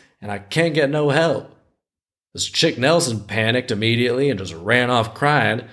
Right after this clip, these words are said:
and since then, I've just been down here calling for help, but nobody can hear me. So what the hell's going on out there? It sounds like madness.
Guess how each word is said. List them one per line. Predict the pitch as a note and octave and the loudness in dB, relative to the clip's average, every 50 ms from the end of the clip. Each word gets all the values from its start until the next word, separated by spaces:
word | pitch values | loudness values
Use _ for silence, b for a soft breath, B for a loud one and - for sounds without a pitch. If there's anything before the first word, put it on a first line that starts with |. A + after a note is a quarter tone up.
| B B B B B - | B B B B B -12
and | - G2+ G2+ G2 G2 G2 | -8 -8 -6 -6 -4 -2
since | G2 - B2+ B2+ A#2 G#2 | -2 0 0 0 -2 0
then, | G#2+ C3+ D#3 D3 B2+ B2+ C3+ B B B B B B B | 0 0 2 2 0 -2 -4 B B B B B B B
I've | - A2 | -8 -6
just | A2 A#2 A2 | -4 -4 -4
been | A#2 A#2+ A#2+ | -4 -4 -2
down | A2+ B2+ C3+ C3+ C3 | 0 0 0 2 0
here | C3 C3+ B2 | 0 -2 -2
calling | G2+ F#2+ - C#3 C#3+ C#3+ C#3 A#2 | -4 -4 -2 0 0 0 0 -2
for | A#2 A2 | -2 0
help, | A#2+ C#3 D3 D3+ D3 D3 D3 B B B B B B | 2 2 2 2 0 -2 -6 B B B B B B
but | - - A#2 G#2+ | -10 -8 -6 0
nobody | A#2+ C3+ D#3 D#3 D3+ D3 C#3+ | 2 2 2 4 2 0 2
can | C#3+ C3 A#2 | 2 2 2
hear | C3 D#3 F3+ F#3 D#3 | 2 2 2 2 0
me. | G#2 - - F2+ - - _ _ _ _ _ _ _ _ _ _ _ _ _ _ | -2 -4 -8 -14 -18 -20 _ _ _ _ _ _ _ _ _ _ _ _ _ _
So | - - | -14 -10
what | C#3 | -4
the | C#3 B2+ | -4 -2
hell's | G#2+ G#2+ C#3+ D#3 D#3+ D3+ D3 | 0 0 2 2 2 0 2
going | D3 E3 E3 D#3+ | 0 0 0 2
on | E3 D#3+ D#3 D#3+ | 0 0 0 2
out | E3 E3+ E3 | 2 0 2
there? | - G3 G3 D3+ A2 | 2 2 4 4 2
It | G#2+ | 2
sounds | - - D#3 D#3 D#3+ | 0 0 0 0 2
like | D#3+ D#3+ | 0 0
madness. | E3 F3 F3 F3+ F3 C#3 G#2+ G2 F#2+ - - - - - _ | 2 4 4 4 4 2 0 -4 -6 -6 -8 -10 -10 -12 _